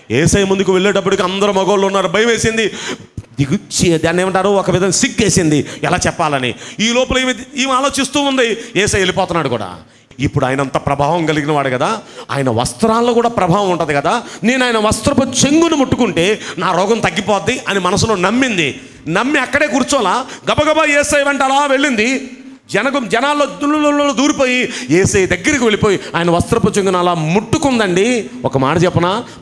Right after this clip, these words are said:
పన్నెండేళ్ల నుండి ఉ-, ఉన్న రక్తధార ఒక్క నిమిషంలో అలా ఆగిపోయింది అంతే. హల్లెలూయా. యేసయ్య వెళ్ళిపోతున్నాడు, ఆగిపోయాడు. "ఎవరు నన్ను ముట్టుకుంది?" అన్నాడు.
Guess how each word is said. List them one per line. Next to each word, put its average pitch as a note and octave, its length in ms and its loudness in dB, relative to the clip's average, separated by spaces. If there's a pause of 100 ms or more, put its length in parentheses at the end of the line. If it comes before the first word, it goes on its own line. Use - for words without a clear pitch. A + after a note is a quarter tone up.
పన్నెండేళ్ల D#3+ 580 2
నుండి G3 260 0
ఉ-, F#3 140 2 (320)
ఉన్న E3+ 280 0
రక్తధార F#3+ 840 0 (240)
ఒక్క - 260 0
నిమిషంలో G3+ 380 2
అలా F3 120 2
ఆగిపోయింది F3+ 400 0
అంతే. C#3+ 280 -2 (340)
హల్లెలూయా. G#3 580 2 (1400)
యేసయ్య F3+ 400 2
వెళ్ళిపోతున్నాడు, G3 640 2
ఆగిపోయాడు. D3+ 440 0 (920)
"ఎవరు A3 340 2
నన్ను A3 140 2
ముట్టుకుంది?" G#3+ 380 0
అన్నాడు. D3+ 340 -2